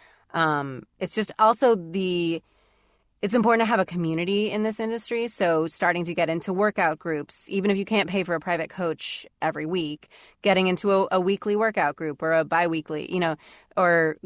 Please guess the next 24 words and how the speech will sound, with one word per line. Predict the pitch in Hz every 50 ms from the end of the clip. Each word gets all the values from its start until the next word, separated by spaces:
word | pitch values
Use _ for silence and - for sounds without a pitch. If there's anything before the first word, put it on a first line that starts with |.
| 170 165
getting | 170 175 175 180 175
into | 175 175 170 175
a | 185
free | - - - 262 277
workout | 247 190 165 151 - 151 147 -
group | - 165 156 -
with | - 156 151
some, | - - 170 165 160 160 160 - - _
some | - - - 180 170
fellow | - - 190 185 180 170 170 165 165 165 160 156 -
peers | - - 214 202 180 156 147 147 147 151 - - _ - - - _ _ _ _ -
is, | 190 185 151 - - -
is | - 196 185 170 156 160 151 151 - _ _ _ _ -
really | - 190 180 180 208 208 196 196 190
important | 180 175 170 - 185 165 160 165 165 156 -
to | - 185 -
create | - - 196 180 151
that | 156 139 -
community | - 208 208 214 208 208 202 185
and | - 175 175 175 170
to | 175 170
get | 175 165 -
that | 151 - -
feedback. | - - - 165 151 - - 110 - - - - -